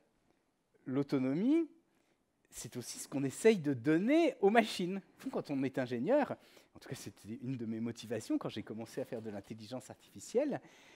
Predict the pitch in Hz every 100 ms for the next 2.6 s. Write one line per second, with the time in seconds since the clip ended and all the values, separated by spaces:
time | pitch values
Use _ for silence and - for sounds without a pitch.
0 | - _ - 180 208 - 190 170 196 180
1 | 139 135 131 - - 320 294 - - 156
2 | - 165 143 247 - -